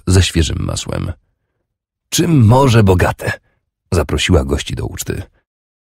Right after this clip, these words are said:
W tej samej chwili drzwi świetlicy otworzyły się i stanął w nich Dalwin.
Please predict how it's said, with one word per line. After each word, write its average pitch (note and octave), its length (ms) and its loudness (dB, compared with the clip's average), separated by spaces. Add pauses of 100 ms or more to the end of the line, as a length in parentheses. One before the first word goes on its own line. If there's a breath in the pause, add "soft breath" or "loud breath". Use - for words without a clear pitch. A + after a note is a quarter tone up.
(140)
W - 60 -8
tej E2+ 160 4
samej D3+ 280 2
chwili - 320 -2
drzwi E2+ 260 -2
świetlicy - 500 -2
otworzyły F#2+ 540 0
się - 140 -4
i D#2 100 0
stanął G#2 360 4
w D2 100 -2
nich D#2+ 160 0
Dalwin. - 520 -8